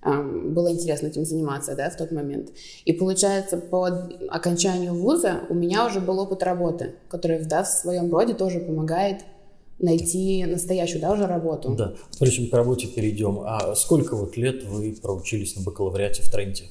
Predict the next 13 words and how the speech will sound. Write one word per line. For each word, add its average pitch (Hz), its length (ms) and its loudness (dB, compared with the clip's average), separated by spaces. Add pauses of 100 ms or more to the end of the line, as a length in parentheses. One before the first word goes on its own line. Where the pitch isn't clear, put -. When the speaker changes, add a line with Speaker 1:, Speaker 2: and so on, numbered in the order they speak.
(360)
Speaker 1:
Я 165 220 4
проучилась 220 640 0
четыре 185 280 -4
с 180 60 -8
половиной 175 440 -2
года. 147 280 -2 (680)
Speaker 2:
Почему 120 460 2
четыре - 260 -2
с - 60 0
половиной? 107 680 0
Мне 98 200 -10
кажется, 101 460 -8
всё-таки - 480 -4